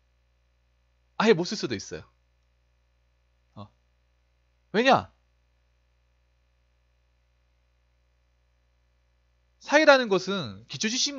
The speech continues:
많아도 할 수 있는 것들이 많아요, 어떻게 보면. 근데 사람 뽑을 때 기초 지식만 요한한 사람들 뽑을 수가 없으니까 이제 고학력자 뽑는 거죠. 경쟁을 뽑아야 되니까.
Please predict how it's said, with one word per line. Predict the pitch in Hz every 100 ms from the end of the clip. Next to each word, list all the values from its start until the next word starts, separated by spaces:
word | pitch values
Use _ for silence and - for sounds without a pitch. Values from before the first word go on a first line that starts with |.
| 220
많아도 | 208 190 170
할 | 165
수 | 262
있는 | 226
것들이 | 220 - 123
많아요, | 92 104 101
어떻게 | 101 -
보면. | 98 87
근데 | 180 185 196 185 - - _ -
사람 | 247 262 220
뽑을 | 247 254 233
때 | 147 139 90 - _ _ _ _ -
기초 | 131
지식만 | 190 220 220
요한한 | 139 139
사람들 | 143 127 117
뽑을 | 185 196
수가 | - 98
없으니까 | - 127 117 98
이제 | 92
고학력자 | - 123 113
뽑는 | 117 123 131
거죠. | 107 87
경쟁을 | 104 117 110
뽑아야 | 98 123 113
되니까. | 92 85 78 80